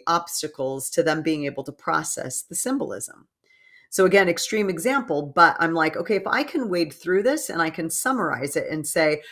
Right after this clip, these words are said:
'Here are the chapters that are chronological versus here are the chapters that are interludes,' then people can go, 'Oh, I'm not going, why, where did this come up? Why are we all of a sudden talking about the pre-existence?'" Well, no, that's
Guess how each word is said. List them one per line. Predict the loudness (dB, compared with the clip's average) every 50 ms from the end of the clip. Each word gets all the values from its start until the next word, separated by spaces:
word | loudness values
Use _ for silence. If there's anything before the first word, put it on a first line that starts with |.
| -20 -20 -20 _
'Here | 2 4 6 6
are | 6
the | 4 2
chapters | 0 2 2 2 2 0 0 -2 0 0 0 -2
that | -2 -2
are | -2 -2
chronological | -2 -2 -2 -2 0 0 0 2 2 2 0 0 -4 -4 -4 -4
versus | -2 -2 -4 -4 -4 -8 -4
here | 0 0 2 2
are | 2
the | 0 -2
chapters | -4 -2 -2 -2 -2 -2 -2 -2 0 0 -2 -2
that | 0 0 2
are | 0 0 0
interludes,' | 0 0 0 0 0 0 -2 -2 -4 -6 -8 -10 -10 -10 -12 _ _ _ _ _ _ _ _ _ _ _ 2
then | 4 6 6 6 2 0
people | -4 -4 -4 -2 0 0 0
can | 0 0 2
go, | 2 2 4 8
'Oh, | 8 8 8 8 2 0 -2 -4 -4
I'm | -2 2
not | 4 6 6 4 4 2
going, | 0 0 0 -4 -6
why, | -4 -4 -4 -4 -4 -6 -6
where | -4 -2 0 2
did | 0 0 2
this | 4 2 2 2 -2
come | -8 -6 -6
up? | -6 -6 -4
Why | -2 -2
are |
we | 0 2 2 2 2
all | 0 0
of | 0
a | 0 0
sudden | 0 0
talking | 0 2 0 2 0 -2 -2
about | 0 0 0 0
the | -2
pre-existence?'" | -6 0 2 2 2 2 2 0 0 0 -2 -2 -6 -6 -6 -6 -12 -14 -14 -14 -20 -20 -20 _ _ _ _ _ _ -8
Well, | -2 0 0 0
no, | 2 0 -2 -2
that's | -2 -6 -8 -10